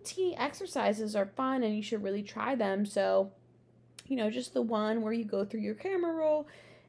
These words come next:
and you write down all the amazing things that have happened to you this year. And then we are, you know, visualize-, visualizing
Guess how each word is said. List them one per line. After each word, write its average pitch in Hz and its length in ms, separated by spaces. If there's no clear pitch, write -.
and 214 160
you 208 80
write 190 240
down 175 180
all 165 160
the 165 140
amazing 156 380
things 208 320
that - 160
have - 320
happened 269 540
to 269 120
you 247 460
this 240 360
year. 240 500
And 214 280
then 226 500
we 226 200
are, 196 540
you 202 140
know, 185 320
visualize-, 214 800
visualizing 185 1400